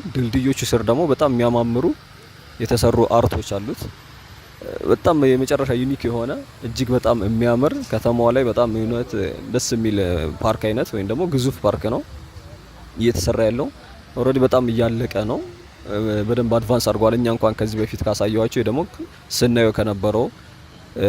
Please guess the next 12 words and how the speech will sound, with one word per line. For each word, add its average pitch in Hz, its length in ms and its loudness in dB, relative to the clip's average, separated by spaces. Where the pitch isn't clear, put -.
ተከልክሎ 127 460 -2
ነበር 104 220 -2
እስከሆነ 110 340 -4
ሰዓት 98 240 -4
ድረስ፣ 95 320 -4
እ፣ 95 140 0
ዝግ 113 240 -2
ነበር 98 280 0
እና 113 140 0
በእርግጥ 120 280 0
አሁንም 120 260 2
እንደ 107 160 -2